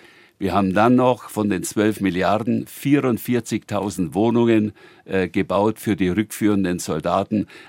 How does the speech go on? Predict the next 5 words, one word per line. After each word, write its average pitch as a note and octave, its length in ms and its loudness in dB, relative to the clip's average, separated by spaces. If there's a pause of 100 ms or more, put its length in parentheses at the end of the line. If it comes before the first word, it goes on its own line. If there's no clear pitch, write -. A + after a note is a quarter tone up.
Eine F2+ 280 -4
Meisterleistung, F#2+ 1040 -2
die F2+ 100 -4
damals F#2 480 -2
mein F2 380 -2